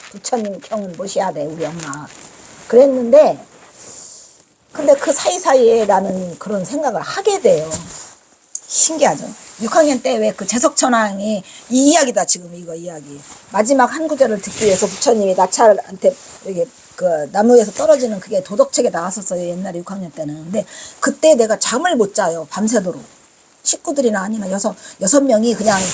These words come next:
이 코딱지만한 방 안에서 오이장아찌 담듯이 짰짜 해서 그 사람 나는 벽에 있었거든.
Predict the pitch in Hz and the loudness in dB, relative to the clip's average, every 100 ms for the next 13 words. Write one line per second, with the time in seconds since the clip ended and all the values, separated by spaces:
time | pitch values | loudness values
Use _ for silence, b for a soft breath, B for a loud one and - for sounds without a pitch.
0 | - - 185 - 427 - 262 214 190 185 | -6 -8 -8 -2 -2 0 2 2 0 -2
1 | 180 180 160 220 175 - - 175 233 247 | -2 -2 4 4 4 0 -10 2 4 4
2 | 254 208 - 190 185 185 - 202 208 185 | 2 2 -2 -6 -6 -6 -6 -4 -2 -2
3 | 180 - 180 226 190 185 185 170 190 185 | -2 -2 -2 0 -2 -2 -2 2 4 4
4 | 160 - - | 2 0 -2